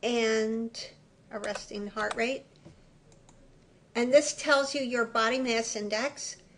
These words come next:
It tells you whether or not it's in normal range. It tells you your training heart rate,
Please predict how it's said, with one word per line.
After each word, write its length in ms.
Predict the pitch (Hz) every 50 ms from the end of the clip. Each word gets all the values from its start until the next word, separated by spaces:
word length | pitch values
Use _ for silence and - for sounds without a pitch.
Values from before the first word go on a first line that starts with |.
| - - - - - - - - - _
It 100 | 233 226
tells 280 | - - 277 262 254 269
you 80 | 262
whether 260 | 240 233 226 226 240 240
or 40 |
not 220 | 247 240 220 220 220
it's 240 | 226 226 - - 233
in 100 | 220 214
normal 360 | 214 208 214 220 240 254 247
range. 580 | 208 196 190 190 185 208 247 269 - - - - - - - - - - - -
It 100 | - 226
tells 280 | - 262 285 285 277 -
you 80 | 294
your 220 | 277 254 247 240 233
training 480 | 233 - - 254 240 240 262 269 277
heart 300 | 247 - 247 226 214 214
rate, 320 | 214 208 214 220 240 -